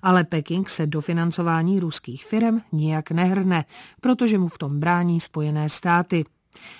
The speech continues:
Se skepsí k ekonomickému vývoji se netají ani hrstka prominentních prokremelských ekonomů.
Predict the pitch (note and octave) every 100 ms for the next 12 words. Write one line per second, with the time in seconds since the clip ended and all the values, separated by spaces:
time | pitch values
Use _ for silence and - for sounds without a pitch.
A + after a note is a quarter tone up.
0 | - - A3 - C#4+ - F#3+ - F#3 A3+
1 | A3 A3 - G#3+ F3+ D#3 E3 F3 G3 G3+
2 | E3+ D#3 E3 G3 G3 E3+ E3 D#3 C3+ G#3+
3 | - - A3 - E3 E3 E3 E3+ - F#3
4 | - D#3+ D3 D#3+ D#3+ D#3+ - E3 D3+ D#3+
5 | D#3+ G3 F#3 E3+ D#3+ C#3+